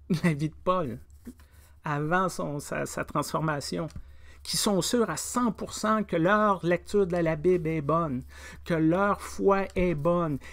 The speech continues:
qu'il n'y a qu'une seule façon d'interpréter tout ça, puis les autres, c'est juste des mécréants, c'est,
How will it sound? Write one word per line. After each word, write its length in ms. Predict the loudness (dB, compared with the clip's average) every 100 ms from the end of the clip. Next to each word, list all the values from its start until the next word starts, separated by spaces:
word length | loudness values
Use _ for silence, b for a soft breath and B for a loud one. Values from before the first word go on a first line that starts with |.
| B -4
qu'il 260 | 0 2
n'y 100 | 2
a 120 | 0
qu'une 400 | -2 -2 2 2
seule 340 | 0 0 0 0
façon 480 | -2 -6 -4 -4 -2
d'interpréter 720 | -2 -2 -6 -2 -2 0 -2
tout 160 | -2
ça, 180 | 0 0
puis 160 | 0 0
les 280 | 0 0
autres, 260 | 2 2 -2
c'est 180 | -6 -6
juste 360 | -2 0 0
des 120 | 0 0
mécréants, 960 | -2 -4 -4 -2 -2 -2 -2 -2 -2
c'est, 320 | -4 -4 -6